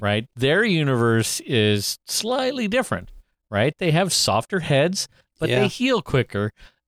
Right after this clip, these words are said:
Speaker 1: I think that zombies last longer because of the, that natural healing ability that these fine folks in this universe have, that the zombies are, uh, magically resistant to rot.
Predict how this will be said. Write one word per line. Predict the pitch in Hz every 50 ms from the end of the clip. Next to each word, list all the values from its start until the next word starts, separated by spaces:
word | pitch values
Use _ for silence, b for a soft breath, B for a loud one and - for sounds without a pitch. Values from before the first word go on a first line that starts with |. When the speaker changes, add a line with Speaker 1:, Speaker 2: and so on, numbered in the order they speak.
| _ _ -
Speaker 1:
I | 143 131
think | 131 - - 156 143 - -
that | 156 139 127
zombies | 127 135 135 135 127 131 123 113 - - - -
last | 123 117 117 120 123 120 120 120 - - _ -
longer | 107 104 107 113 107 101 92 90 85 82 85 - _ _ _ _
because | - 101 - - 110 110
of | 127 123
the, | 127 127 123 131
that | 139 135 135 127 123 127
natural | 127 131 139 151 - - 156 127 120
healing | 117 - - 160 170 185 196 190 165
ability | 139 127 123 120 117 120 117 117 117 117
that | 110 113 107 101 -
these | 117 113 113 113 - - B B B B B B
fine | - - 139 127 127 127 123
folks | - - 120 117 113 - -
in | 107 107
this | 107 107 104 - - - _ _
universe | 127 139 143 139 117 107 104 101 98 - - - B B B B B B
have, | - - - 175 180 196 190 143 113 101 98 101 113 110 - B B B B B _ _
that | - 113 107 -
the | - 110 107
zombies | - - 123 131 131 127 117 117 110 107 104 135
are, | - - 127 107 104 104 104 101 101 104 110 - - -
uh, | 110 98 98 98 98 98 98 101 127 123
magically | 120 120 113 110 107 107 113 - 117 113
resistant | 104 104 101 90 107 104 - - 107 95
to | - 90
rot. | 85 87 90 85 82 - - _